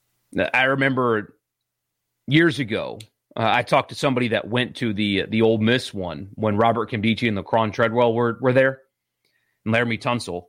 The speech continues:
And there were guys that were clearly not Ole Miss fans that had bags of stuff. Autograph dealers is what they were. They had bags of footballs and helmets and stuff, like, over their shoulder.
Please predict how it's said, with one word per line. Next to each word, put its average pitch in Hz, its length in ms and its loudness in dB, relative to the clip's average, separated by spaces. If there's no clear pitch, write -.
And 120 160 2
there 131 120 4
were 113 180 -2
guys 117 580 2
that 117 160 -6
were 104 120 -8
clearly 160 480 2
not 131 240 2
Ole 113 200 0
Miss 104 260 -4
fans 67 460 -12
that 131 200 2
had 120 340 -6
bags 113 640 -2
of 92 220 -14
stuff. - 580 -10
Autograph 135 460 0
dealers 82 320 -14
is 98 120 -18
what 101 180 -6
they 82 80 -8
were. 76 280 -14
They 123 80 0
had 113 200 -4
bags 143 420 0
of 104 120 -12
footballs 135 580 2
and 113 140 -6
helmets 131 380 -2
and 120 80 -8
stuff, 120 240 0
like, 110 120 -4
over 135 240 0
their 120 180 0
shoulder. 110 480 0